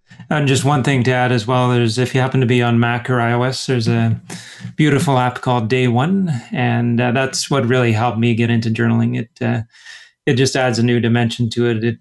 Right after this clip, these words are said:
you can have it to keep track of where you were when you did the entry, even what the temperature was. Uh, your journal entry for the day might just be a picture with, with a few words or something like that. And just something to mark that point in time and, and capture the significance of it.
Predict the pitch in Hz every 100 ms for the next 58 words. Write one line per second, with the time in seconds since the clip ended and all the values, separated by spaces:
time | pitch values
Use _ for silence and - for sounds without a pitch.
0 | 120 123 117 110 117 113 113 - 127 -
1 | 120 113 113 120 113 113 120 120 117 113
2 | 113 113 113 113 113 120 113 113 113 117
3 | 120 - 120 113 120 117 117 117 117 110
4 | 113 117 117 - - - - 151 151 143
5 | 135 127 135 127 123 117 127 123 120 117
6 | 113 113 - 117 117 123 - - 120 117
7 | 113 107 - - - 117 113 120 117 127
8 | 113 110 117 113 113 113 117 113 - 123
9 | 113 - _ 175 180 165 143 156 139 120
10 | - 127 123 120 123 - 127 117 - 123
11 | 113 120 110 117 117 120 113 117 117 113
12 | _ _ _ _ 135 117 135 131 131 123
13 | 127 120 120 127 127 135 123 - 156 -